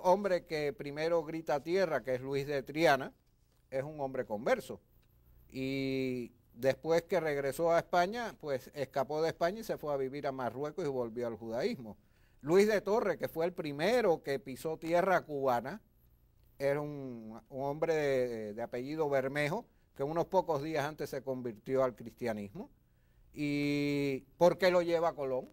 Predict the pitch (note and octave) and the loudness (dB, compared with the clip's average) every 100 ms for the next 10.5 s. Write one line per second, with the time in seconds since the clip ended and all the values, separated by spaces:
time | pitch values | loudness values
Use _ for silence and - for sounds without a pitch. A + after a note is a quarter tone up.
0 | _ _ _ _ _ _ - - G3 A3 | _ _ _ _ _ _ -16 -2 -2 0
1 | A3+ A#3+ B3 B3 C#4 C4 A3 G3+ E3+ G#3+ | -2 2 2 2 -2 -2 -2 -2 0 0
2 | G#3 - G#3 G#3+ G#3+ G3 F3+ E3 B3+ C4+ | -2 -6 -6 -4 0 2 2 0 2 2
3 | B3+ _ _ D#3 F3 G3 A3+ A3 F#3+ D#3 | 2 _ _ 4 4 4 -2 -2 0 2
4 | C3 G#2+ E2+ _ _ _ _ _ _ _ | 0 -6 -14 _ _ _ _ _ _ _
5 | _ - D#3+ F#3 A#3 A#3 A3+ G#3 G3+ A3 | _ -4 -2 -2 0 2 4 4 2 -4
6 | G3+ - F3+ D#3+ F#3+ E3+ C#3+ C3+ C3 - | -6 -2 -2 -2 -2 -2 -2 -8 -10 -10
7 | C3+ F#3 F#3 F3 F3 E3 D3 D#3 D3+ C#3 | -2 0 0 -4 -4 -6 -2 -2 0 -2
8 | F3 F3 D3 C3 B2+ A#2 D3+ B3+ G#3+ E3+ | -4 -8 -4 -2 -2 -2 2 4 4 -2
9 | _ - - D#3+ D3+ E3 D3 C#3 E3+ D3+ | _ -20 -14 -10 0 2 0 -2 -6 -4
10 | C#3 B2+ C#3 D3 D3 | -2 -2 -2 -2 -6